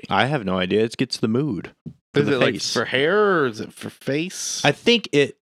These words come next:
Speaker 1: like, sets the setting for whatever color they're trying to achieve.
Speaker 2: Okay.
Speaker 1: I had an ex that bought plenty of these Urban Decay palettes, so I know exactly how much these cost.
Speaker 2: Twenty-five dollars.
Speaker 1: No, thirty-six.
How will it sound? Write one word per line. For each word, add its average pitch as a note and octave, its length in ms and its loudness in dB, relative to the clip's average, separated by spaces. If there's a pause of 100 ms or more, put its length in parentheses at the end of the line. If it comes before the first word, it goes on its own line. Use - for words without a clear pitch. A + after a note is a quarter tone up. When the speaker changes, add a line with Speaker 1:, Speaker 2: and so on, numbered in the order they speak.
(100)
Speaker 1:
like, A#2 340 2
sets - 460 2
the B2 100 0
setting B2+ 480 2
for - 180 2
whatever A2 440 2
color A2 400 2
they're G2 180 2
trying G2+ 340 0
to - 180 -6
achieve. E2 580 -4 (100)
Speaker 2:
Okay. A2+ 460 -2
Speaker 1:
I A2+ 100 4
had C3+ 180 4
an A#2 120 2
ex A2+ 240 2
that F#2+ 120 0
bought G2+ 280 2
plenty G#2 220 0
of F#2+ 100 0
these F#2+ 180 -2
Urban F#2+ 320 -2
Decay F2 300 -2
palettes, F2+ 420 -2
so G#2 140 0
I G2+ 80 2
know G#2+ 160 2
exactly F2 440 -2
how F2 120 -2
much E2+ 240 -4
these - 160 -8
cost. - 420 -12 (540)
Speaker 2:
Twenty-five C#3+ 520 2
dollars. - 600 -10 (1400)
Speaker 1:
No, - 180 -10 (140)
thirty-six. - 720 -4